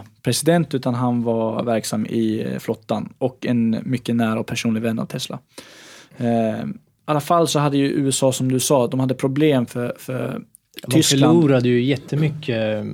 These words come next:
Speaker 2: alltså skepp med, med mat och vapen som de skickade till de allierade och manskap och
Speaker 1: Ja, för Tyskland rusade fram i tekniken och de hade ju
Speaker 2: Mm.
Speaker 1: vetenskapsmän och forskning och de,
Speaker 2: Ja, det är
Speaker 1: de
Speaker 2: jättebra
Speaker 1: satsade, ja.
Speaker 2: ubåtar som låg i, i farlederna och torpederade alla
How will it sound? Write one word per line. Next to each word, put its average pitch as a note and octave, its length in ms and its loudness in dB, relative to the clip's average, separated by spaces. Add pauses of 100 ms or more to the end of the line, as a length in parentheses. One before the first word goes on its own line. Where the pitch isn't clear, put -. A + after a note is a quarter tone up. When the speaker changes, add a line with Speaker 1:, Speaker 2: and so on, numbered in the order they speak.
(480)
Speaker 2:
alltså A2+ 420 -10
skepp - 460 -4
med, A2+ 380 0
med A2+ 120 -2
mat A#2 520 -2
och G#2 80 -6
vapen A2 540 -6
som G#2 200 -8
de G#2+ 440 -6
skickade A#2+ 420 -4
till G#2+ 140 -2
de G#2 140 2
allierade G2+ 640 -2
och G2 100 -10
manskap G#2+ 720 -8
och G2+ 300 -12
Speaker 1:
Ja, C3 120 -8
för C#3 120 0
Tyskland C3+ 400 2
rusade D#3 460 4
fram A#2+ 300 -2
i C3 100 -4
tekniken B2+ 520 -2
och A#2+ 60 0
de C#3 180 2
hade C#3 200 0
ju B2+ 40 2
Speaker 2:
Mm. B2+ 140 2
Speaker 1:
vetenskapsmän B2+ 680 0
och A#2+ 140 -4
forskning C3 460 -2
och B2+ 60 2
de, C3 100 2
Speaker 2:
Ja, B2+ 60 2
det B2 40 0
är - 20 2
Speaker 1:
de C3+ 140 4
Speaker 2:
jättebra C#3+ 240 4
Speaker 1:
satsade, C#3+ 320 4
ja. C#3 100 6
Speaker 2:
ubåtar C3+ 440 4
som A2 220 -2
låg A2 280 2
i, G#2+ 240 0
i A2 40 -2
farlederna A#2 640 0
och G2+ 280 -6
torpederade G#2+ 680 -6
alla F2+ 420 -6